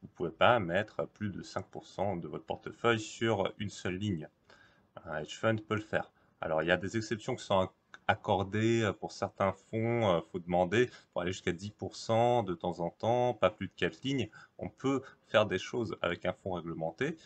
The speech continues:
mais quand même, vous n'allez pas pouvoir mettre cent pour cent, euh, de votre portefeuille sur une seule valeur. Un hedge fund peut le faire. Voilà. Donc, euh, l'hedge fund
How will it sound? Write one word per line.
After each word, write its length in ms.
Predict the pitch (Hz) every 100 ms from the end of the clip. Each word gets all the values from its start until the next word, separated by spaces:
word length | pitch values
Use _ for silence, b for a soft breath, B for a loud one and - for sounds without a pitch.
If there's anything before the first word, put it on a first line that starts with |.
| B B B B B _
mais 400 | 87 92 110 - _
quand 120 | 82
même, 260 | 98 143 - -
vous 180 | 87
n'allez 180 | 85 85
pas 260 | - 117 -
pouvoir 260 | - 87
mettre 240 | 85 117 - _
cent 240 | - 98
pour 180 | 92 87
cent, 380 | - 110 127 - _ -
euh, 320 | 87 82 82
de 120 | 82
votre 140 | 85 -
portefeuille 680 | 82 - - 123 139 131 127
sur 280 | - - 117
une 80 | 110
seule 180 | - 101
valeur. 340 | 104 80 76 -
Un 120 | 95
hedge 200 | 92 -
fund 180 | 98 92
peut 140 | -
le 60 | 92 _
faire. 120 | - _ _ -
Voilà. 180 | 87 - _ _ _ _
Donc, 160 | 90 87 _ -
euh, 300 | 90 87 85 B B B B B B _ -
l'hedge 260 | 104 107 -
fund 280 | 127 120